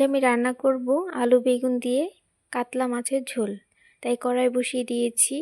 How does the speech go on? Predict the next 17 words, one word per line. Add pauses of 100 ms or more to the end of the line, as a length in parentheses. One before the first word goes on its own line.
(180)
এবার (120)
দিয়ে (100)
দিব (160)
পরিমাণ (120)
মতো (140)
তেল। (3250)
তেলটা (100)
ভালো
করে (100)
গরম (100)
করে
নিব। (380)
দিয়ে
দিব (100)
অল্প (100)
একটু (160)
নুন।